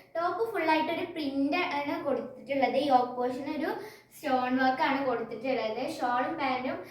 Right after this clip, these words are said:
അത്യാവശ്യം വീതിയും വലിപ്പമുണ്ട്. എക്സ് എൽ സൈസ് ആണ്. ലേബൽ ചെയ്തിട്ടുള്ള ഡബിൾ എക്സ് എൽ ആണ്, പക്ഷേ എക്സ് എൽ സൈസ് ആണ് ഈ ടോപ്പിന്റെ വലിപ്പമുള്ളൂ. അപ്പൊ ഇതാണ് നമ്മുടെ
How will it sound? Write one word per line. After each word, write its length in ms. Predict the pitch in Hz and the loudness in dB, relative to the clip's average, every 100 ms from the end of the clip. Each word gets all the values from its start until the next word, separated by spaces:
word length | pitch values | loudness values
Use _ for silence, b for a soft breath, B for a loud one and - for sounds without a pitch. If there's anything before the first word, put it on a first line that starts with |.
| B B B | B B B
അത്യാവശ്യം 600 | 269 262 269 320 320 440 | 0 0 0 0 0 2
വീതിയും 300 | 392 320 311 | 2 2 2
വലിപ്പമുണ്ട്. 520 | 311 247 240 269 254 | 2 0 0 -2 2
എക്സ് 360 | 311 254 233 - | 4 2 0 -4
എൽ 160 | 285 320 | -4 -2
സൈസ് 260 | 302 311 | -2 0
ആണ്. 320 | 302 254 285 | -2 0 0
ലേബൽ 340 | 269 262 262 320 | 2 2 2 -2
ചെയ്തിട്ടുള്ള 480 | 262 - 285 269 262 | -2 -4 -2 0 0
ഡബിൾ 160 | 240 | 0
എക്സ് 180 | 240 285 | -4 -4
എൽ 40 | |
ആണ്, 160 | 254 254 | -4 -4
പക്ഷേ 160 | 254 277 | -4 -2
എക്സ് 280 | 254 - | -2 -2
എൽ 120 | 254 262 | -4 -2
സൈസ് 260 | 262 269 | -2 0
ആണ് 240 | 277 247 349 - B B B | 0 0 -4 -6 B B B
ഈ 260 | 262 285 277 | -2 0 2
ടോപ്പിന്റെ 480 | 254 240 254 254 330 | 2 0 0 2 2
വലിപ്പമുള്ളൂ. 540 | 294 247 254 247 254 | 2 0 0 2 2
അപ്പൊ 220 | 349 349 | 0 -2
ഇതാണ് 720 | 285 277 262 247 285 427 B B B B - | -4 -2 0 0 -2 -4 B B B B -4
നമ്മുടെ 260 | 254 262 | -2 0